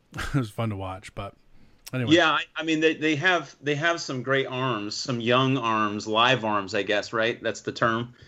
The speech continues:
Speaker 2: But I feel like they still need, like, a super dominant pitcher. And one of the things that, that turned the corner for the Royals, um, which was another small market team that built from the bottom up with guys, uh, in their farm system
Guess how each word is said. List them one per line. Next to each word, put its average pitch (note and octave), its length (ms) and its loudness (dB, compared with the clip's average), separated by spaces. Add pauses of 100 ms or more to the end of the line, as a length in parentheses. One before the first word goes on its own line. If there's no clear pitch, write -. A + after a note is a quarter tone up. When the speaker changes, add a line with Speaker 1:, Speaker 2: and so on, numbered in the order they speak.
(200)
Speaker 2:
But C#3 440 4
I D#3 80 2
feel B3+ 200 2
like G3 160 -2
they D#3 140 0
still E3 240 -2
need, C#3 240 0
like, A#2 260 -2
a A2 60 0
super A#2+ 400 -4
dominant G2+ 480 -4
pitcher. - 460 -8 (100)
And B2+ 300 4
one C#3 220 2
of D#3 40 4
the C#3 120 2
things B2+ 280 2
that, A2 300 2 (500)
that A#2 400 2 (160)
turned C3 360 2
the A2+ 60 0
corner A#2+ 460 0
for A2 180 -4
the G#2 100 0
Royals, G#2+ 680 2 (120)
um, G#2 420 -4 (100)
which A#2 220 0
was A2 160 0
another A2 280 6
small A2 280 4
market G2+ 320 2
team B2 300 4
that G#2+ 360 2
built - 280 4
from B2 160 -2
the G#2+ 80 -4
bottom G#2 360 2
up A#2+ 400 0 (300)
with A2 260 0
guys, A2 520 0 (140)
uh, G#2 440 -2
in B2 140 2
their A2 160 2
farm A#2 300 0
system G2+ 500 -4